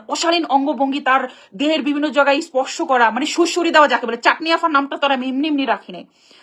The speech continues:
চাটনি আফার নামটা তো আর এমনি এমনি দেওয়া হয় নাই। মোট কথা যে সে নিজেকে আচার মনে করে, যে সবাই তাকে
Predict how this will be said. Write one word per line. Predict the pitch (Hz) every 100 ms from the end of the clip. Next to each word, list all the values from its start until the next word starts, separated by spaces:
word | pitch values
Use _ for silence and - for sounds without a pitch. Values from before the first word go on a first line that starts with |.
| _
চাটনি | 294 277 330
আফার | 330 330
নামটা | 294 311 330
তো | 330
আর |
এমনি | 302 285
এমনি | 294 294
দেওয়া | 233 220
হয় | 226 214
নাই। | 180 85 _ _ _ _ _ _
মোট | 247 -
কথা | 392 370 339
যে | 330
সে | 339 294
নিজেকে | 277 294 294
আচার | 262 285 285
মনে | 247 226
করে, | 196 190
যে |
সবাই | 202 226 240
তাকে | 254